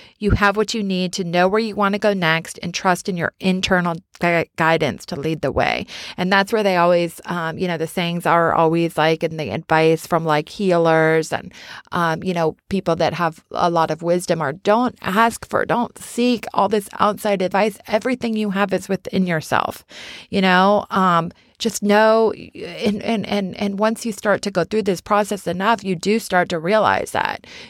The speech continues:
You do start to realize, you know, your mistakes and your accomplishments are lessons for you. And then you become wise. You become, you're giving,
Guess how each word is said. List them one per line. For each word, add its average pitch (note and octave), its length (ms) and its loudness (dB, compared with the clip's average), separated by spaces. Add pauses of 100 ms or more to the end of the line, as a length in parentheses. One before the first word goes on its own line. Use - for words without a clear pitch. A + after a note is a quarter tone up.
You G3 100 -2
do G3+ 160 2
start G3 300 0
to G3 80 -2
realize, F#3+ 420 2
you G3 80 0
know, F3+ 100 -2
your F3 200 -4
mistakes F3 600 -4
and A#3+ 320 0
your G3 140 4
accomplishments E3 800 -4
are - 120 0
lessons F3 480 -2
for - 120 -6
you. A#3+ 300 2
And G#3+ 120 0
then G#3+ 140 -2
you C#4+ 220 0
become G3 360 2
wise. D#3+ 400 2
You E4 140 2
become, A3+ 380 0
you're A#3+ 220 0
giving, G#3+ 400 -2